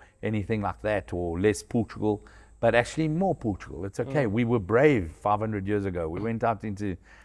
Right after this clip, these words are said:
Speaker 1: you know, we conquered the world.
Speaker 2: Yeah,
Speaker 1: We
Speaker 2: the
Speaker 1: did all
Speaker 2: world.
Speaker 1: these things.
Speaker 2: Explorers.
Speaker 1: And now we need to do it in a, in a different way. You know, we need to be this, I believe, like, we need to be the, the center of the world again, you know, where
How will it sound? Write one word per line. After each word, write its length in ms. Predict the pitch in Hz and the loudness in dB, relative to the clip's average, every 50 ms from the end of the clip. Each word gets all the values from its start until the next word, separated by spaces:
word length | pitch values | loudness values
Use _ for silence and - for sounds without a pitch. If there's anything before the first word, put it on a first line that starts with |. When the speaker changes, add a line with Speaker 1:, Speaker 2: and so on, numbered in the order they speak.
| _ _ _ | _ _ _
Speaker 1:
you 80 | - 113 | -2 0
know, 100 | 110 107 | 2 2
we 100 | 101 101 | 2 0
conquered 420 | - - - 127 120 - - 117 104 | 0 0 0 0 2 2 0 0 0
the 80 | 101 | 0
world. 400 | 101 101 117 127 127 120 107 95 | 0 2 6 8 8 8 8 6
Speaker 2:
Yeah, 100 | - 98 | 4 2
Speaker 1:
We 40 | 98 95 | 0 4
Speaker 2:
the 40 | 107 | 4
Speaker 1:
did 140 | 120 120 120 | 4 6 6
all 100 | 123 117 | 4 2
Speaker 2:
world. 80 | 107 | 2
Speaker 1:
these 200 | 110 104 98 - | 0 -2 -2 -2
things. 340 | - 151 139 98 82 80 - | 0 0 0 0 -2 -6 -8
Speaker 2:
Explorers. 460 | - - - - 120 104 90 92 - - | -12 -10 -6 -6 -6 -6 -6 -8 -6 -2
Speaker 1:
And 140 | 151 143 | 2 2
now 180 | 139 160 175 180 | 4 4 4 4
we 140 | 180 180 175 | 4 4 4
need 220 | 165 170 170 147 | 2 2 0 -2
to 80 | - 143 | -4 0
do 220 | 127 127 147 151 | 4 6 8 10
it 140 | 160 160 135 | 10 8 8
in 140 | 143 147 139 | 6 4 4
a, 160 | 135 135 120 - | 2 0 0 -2
in 120 | 139 135 131 | -2 -2 0
a 80 | 127 127 | 0 -2
different 480 | 120 104 107 135 139 - - 135 120 | -2 -2 0 0 0 2 0 -4 -2
way. 220 | 101 87 82 78 80 | -2 -4 -4 -4 -6
You 120 | 87 92 | -6 -4
know, 120 | 110 113 | -4 -2
we 140 | 113 113 113 | -2 -2 -2
need 300 | 117 120 127 131 123 117 - | -2 -2 -2 -4 -6 -6 -6
to 240 | - 131 117 110 104 - _ _ _ _ _ _ _ _ _ _ | -4 -2 -2 -4 -4 -8 _ _ _ _ _ _ _ _ _ _
be 240 | - 120 131 139 143 | -4 -4 -2 -2 -2
this, 440 | 135 120 123 120 113 107 - - - - _ _ _ _ _ _ _ _ - - | 0 2 4 4 4 2 -2 -10 -20 -20 _ _ _ _ _ _ _ _ -20 -8
I 20 | |
believe, 460 | 107 110 117 113 120 127 123 117 110 | -2 0 0 2 2 0 0 0 0
like, 240 | 110 104 104 - - | 0 -2 -2 -2 -4
we 60 | 110 | -2
need 180 | 110 123 131 123 | -2 -2 -2 -4
to 100 | - 127 | -4 -6
be 180 | 110 120 120 113 | -4 -2 -2 -2
the, 360 | 107 107 107 104 98 98 95 | 0 0 2 2 2 0 0
the 120 | 95 104 104 | -2 -4 0
center 320 | - - 147 147 - 147 | 2 2 4 4 4 4
of 100 | 131 113 | 4 4
the 80 | 113 107 | 4 4
world 240 | 101 107 107 95 | 6 6 6 6
again, 320 | 95 85 82 76 71 71 76 - | 4 0 -2 -6 -8 -12 -14 -12
you 80 | 113 107 | -6 -2
know, 100 | 104 104 | 0 2
where 220 | 104 110 110 107 | 4 4 4 2